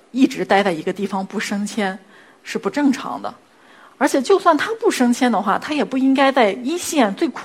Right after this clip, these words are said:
的地方待着。他经常自嘲说是因为他没有本事转岗，其实呢，我们都知道这是他个人的一个选择。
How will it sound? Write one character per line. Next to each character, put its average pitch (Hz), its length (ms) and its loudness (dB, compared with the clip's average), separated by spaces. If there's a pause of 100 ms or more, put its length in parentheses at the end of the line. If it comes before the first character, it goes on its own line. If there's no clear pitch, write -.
(100)
的 165 100 -8
地 185 140 -6
方 180 200 -4
待 208 200 0
着。 196 120 -2 (680)
他 262 100 4
经 269 200 2
常 196 200 -2
自 233 120 -4
嘲 170 220 -2
说 202 200 -2
是 202 140 -6
因 196 140 -8
为 196 80 -2
他 202 120 -6
没 190 120 -4
有 196 100 -2
本 - 200 -8
事 - 180 -10
转 - 220 -12
岗， - 160 -6 (460)
其 - 180 -2
实 226 140 -2
呢， 220 120 2
我 165 100 -2
们 151 120 -10
都 196 140 -2
知 196 160 -10
道 170 140 0
这 175 120 -12
是 175 80 -6
他 180 240 -8
个 202 200 -2
人 135 200 -8
的 156 120 -8
一 151 100 -10
个 196 120 -6
选 - 280 -12
择。 - 300 -8